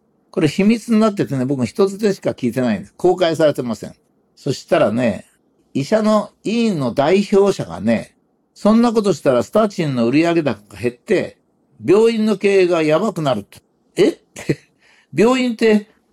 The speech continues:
人の健康とか命を助けるためにやってんじゃなくて、自分たちの儲けを増やすために、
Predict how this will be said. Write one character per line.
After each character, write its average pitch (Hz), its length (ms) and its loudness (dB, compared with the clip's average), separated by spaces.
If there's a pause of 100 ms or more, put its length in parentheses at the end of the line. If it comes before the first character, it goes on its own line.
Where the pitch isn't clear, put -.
人 269 280 -2
の 247 140 0
健 226 220 2
康 233 200 0
と 262 80 -2
か 190 80 2
命 196 320 2
を 165 80 2
助 165 280 -2
け 214 40 2
る 196 80 -2
た 175 120 2
め 143 80 0
に 131 80 -2
や 135 120 2
っ 135 60 -14
て 165 120 -4
ん 127 40 -2
じ 127 80 0
ゃ 131 40 2
な 123 60 -2
く - 60 -20
て、 147 280 -4 (480)
自 180 140 0
分 294 120 -2
た 262 160 0
ち 165 40 -2
の 170 140 -4
儲 208 240 2
け 165 200 0
を 127 280 0 (400)
増 - 120 0
や 190 120 4
す 196 80 -6
た 175 80 -2
め 127 120 -4
に、 170 280 -6